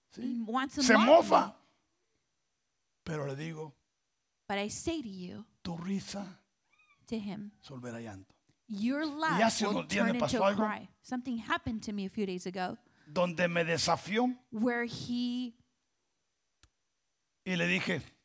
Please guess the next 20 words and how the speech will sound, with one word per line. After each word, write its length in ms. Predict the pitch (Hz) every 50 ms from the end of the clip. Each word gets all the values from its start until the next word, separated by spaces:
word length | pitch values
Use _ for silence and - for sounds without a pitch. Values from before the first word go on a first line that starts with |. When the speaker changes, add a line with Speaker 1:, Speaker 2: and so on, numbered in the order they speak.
| _ -
Speaker 2:
and 120 | 226 233
he 100 | 240 233
said 380 | 226 - - - 349 339 269 226
to 160 | - 254 208
me, 420 | 196 190 190 180 180 196 214 226 - -
Speaker 1:
escucha, 520 | 151 131 - - 190 180 - - 117 92 - _ _ _ -
Speaker 2:
"Listen, 680 | - 220 262 285 320 - - - 185 175 196 202 196 - - - - _ _ _ _ _ _ _ _ _ _ _ _ _ _ _ _ _ _ _ _ _ _ _ _ _ _ _ _ _ _ _ _ _ _ _ _ _ -
Speaker 1:
esto 260 | 175 165 - - 226
tú 140 | - - 160
ya 80 | 135
lo 80 | 113 117
hiciste. 420 | 120 117 - 151 - - - - - - - -
Speaker 2:
you 260 | - 202 196 220 254 247
did 260 | 196 - 302 339 -
this 240 | - 240 233 - -
already. 600 | 202 180 180 180 180 170 190 196 - - - - _ _ _ _ _ _ _ _ _ _ _ _ _ _ _ _ _ _ _ _ _ _ _ _ _
Speaker 1:
Tú 160 | - 220 220
pensaste 840 | 220 - 196 190 - - - 208 226 233 226 - _ - 233 226 220 214 - - _ _ _ _ _ _ _ _
Speaker 2:
You 160 | - 214 220 214
thought 500 | - - - 269 277 311 294 214 120